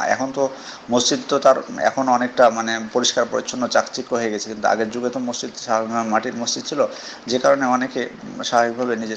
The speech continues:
কাপড় ইয়ার জন্য হয়তো অনেকে গুটাতেন নামাজের মধ্যে। আহ, সে কারণে কিন্তু এই নিষেধটা, আহ, অতএব কেউ যদি আগে গুটিয়ে রাখেন তাতে কোনো সমস্যা নেই। তাহলে এমনি স্বাভাবিক চলা অবস্থায়,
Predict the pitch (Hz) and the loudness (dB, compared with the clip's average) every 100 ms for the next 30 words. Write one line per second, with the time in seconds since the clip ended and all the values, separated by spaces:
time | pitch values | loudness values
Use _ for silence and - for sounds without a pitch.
0 | - 117 127 113 - - - - 120 107 | -2 -2 0 -2 -4 -16 -16 -6 4 4
1 | 107 113 117 117 110 104 101 101 123 135 | 4 -4 -4 -4 -2 -4 -4 -4 4 4
2 | - 104 95 95 95 92 87 90 - - | 4 -2 -4 -4 -4 -2 -2 -6 -8 -14
3 | - - - 104 - 131 151 143 139 127 | -12 -12 0 2 2 2 4 4 2 0
4 | 120 139 139 110 107 - 104 - - - | -2 -2 -2 0 0 -2 -2 0 0 -2
5 | - - - - 107 104 95 90 87 85 | -16 -18 -6 2 2 4 2 0 -2 -6
6 | 80 50 50 50 - 120 139 131 123 - | -6 -8 -10 -10 -2 0 4 2 2 -2
7 | 135 127 135 - 113 131 160 156 151 127 | 0 0 -4 0 2 4 2 2 0 2
8 | 101 147 160 110 - 98 107 156 - 104 | 2 0 -2 -2 -2 -6 -6 -6 -4 -4
9 | 104 - 107 123 101 - - - - 135 | -4 -8 -2 -2 -2 -8 -16 -12 2 4
10 | 175 147 - - - - - 151 196 196 | 6 4 4 -4 -16 -20 -2 -2 0 -2
11 | 160 165 160 156 151 151 139 131 135 156 | 0 2 2 2 4 8 8 6 4 2
12 | - 143 101 | 0 4 2